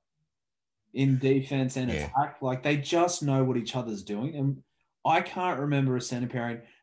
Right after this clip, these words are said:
Speaker 1: The last centre pairing I can remember that was like that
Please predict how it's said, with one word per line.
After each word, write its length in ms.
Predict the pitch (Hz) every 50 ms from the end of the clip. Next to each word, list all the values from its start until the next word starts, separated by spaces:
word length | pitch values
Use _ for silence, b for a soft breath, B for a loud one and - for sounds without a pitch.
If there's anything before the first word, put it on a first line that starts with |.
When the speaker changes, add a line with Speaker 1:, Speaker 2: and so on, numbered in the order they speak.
| b
Speaker 1:
The 100 | - 147
last 440 | 147 147 151 175 196 202 208 - -
centre 220 | - 196 196 196 - 131
pairing 400 | 131 147 143 143 139 131 135 - -
I 160 | 131 135 143
can 240 | 139 - 156 151 151
remember 400 | 139 135 131 127 123 123 120 120
that 200 | 107 117 110 101
was 160 | 117 107 110
like 320 | 110 110 110 110 110 - -
that 340 | 104 101 117 165 - -